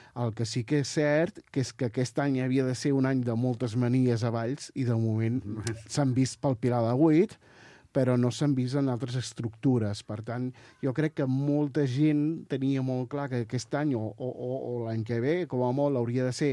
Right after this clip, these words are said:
Speaker 1: ja començar a tocar els castells de deu que tenen abandonats la Colla Vella, les joves no, no l'ha fet encara mai,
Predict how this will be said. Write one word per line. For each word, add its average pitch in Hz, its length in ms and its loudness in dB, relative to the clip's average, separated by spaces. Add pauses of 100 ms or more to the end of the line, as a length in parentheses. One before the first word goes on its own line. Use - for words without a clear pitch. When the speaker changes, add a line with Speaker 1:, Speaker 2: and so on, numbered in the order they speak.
Speaker 1:
ja 123 160 -2
començar 131 440 -2
a - 20 0
tocar 165 260 0
els - 80 -8
castells 143 360 -2
de 135 120 2
deu 143 180 2
que 127 140 -4
tenen 127 280 -2
abandonats 120 680 -4 (400)
la 113 100 -8
Colla 110 260 2
Vella, 123 280 2 (160)
les 104 120 -4
joves 104 240 -4
no, 107 240 -2
no 107 160 -8
l'ha 107 100 -10
fet 113 160 -10
encara 110 300 -6
mai, 139 180 -2